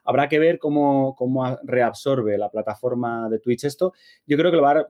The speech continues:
en este caso lo va a resolver bien, porque al final y al cabo nos va a avisar para los que tengan la aplicación de móvil, "Oye, mira, esta persona está conectada, ¿te quieres, quieres entrar, no?". Y no es, eh, no suele ser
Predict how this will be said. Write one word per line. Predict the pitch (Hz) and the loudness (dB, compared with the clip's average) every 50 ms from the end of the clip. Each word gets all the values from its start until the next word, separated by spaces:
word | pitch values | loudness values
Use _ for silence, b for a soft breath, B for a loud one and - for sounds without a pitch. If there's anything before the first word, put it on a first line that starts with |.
| - - | -8 -6
en | - 135 | -4 -4
este | 127 - 139 | -2 -2 -2
caso | 147 139 160 | -2 0 2
lo | 156 | 2
va | 131 | 2
a | 135 | 2
resolver | 135 135 - 147 131 127 131 | 2 0 -2 0 0 2 2
bien, | 117 113 117 120 117 | 2 2 2 2 0
porque | 113 110 - - | -2 -4 -4 -6
al | 104 | -8
final | - - 117 117 | -6 -4 -4 -2
y | 120 | -2
al | 123 | 0
cabo | - 127 135 139 | 0 2 2 2
nos | 135 117 | 2 2
va | 117 | 2
a | 113 | 2
avisar | 117 120 - 135 131 135 131 - _ _ _ | 0 0 0 0 0 0 -2 -4 _ _ _
para | - 117 113 104 | -8 -6 -4 -2
los | 101 92 - | -2 -4 -4
que | - 107 | -4 -4
tengan | 107 110 110 | -2 0 2
la | 113 | 0
aplicación | 110 113 113 110 107 - 120 | 0 0 -2 -4 -4 -4 -2
de | 117 110 | 2 2
móvil, | 120 131 135 127 127 | 4 4 4 4 4
"Oye, | 127 123 | 2 2
mira, | 123 135 120 117 | 2 2 2 0
esta | 110 - 123 | -2 -4 -6
persona | - 120 123 139 | -6 -4 -4 -4
está | 135 131 139 | -4 -4 -4
conectada, | 123 113 98 98 - 120 117 110 98 92 _ | -4 -4 -4 -4 -2 -2 -2 -2 -2 -6 _
¿te | - 104 | -12 -8
quieres, | 113 110 123 120 - - - | -6 -6 -6 -6 -8 -8 -6
quieres | 120 117 113 110 | -4 -4 -4 -4
entrar, | 120 110 120 127 120 123 | -4 -2 -2 0 0 0
no?". | 143 156 160 b b b b b | -2 -2 -4 b b b b b
Y | 139 135 | 0 2
no | 143 147 | 2 2
es, | 139 - | 0 0
eh, | 160 147 139 135 | 0 2 2 2
no | 131 131 139 135 | 2 2 2 2
suele | 139 147 147 139 | 0 0 0 0
ser | 139 147 151 156 - | 0 0 -2 -2 -4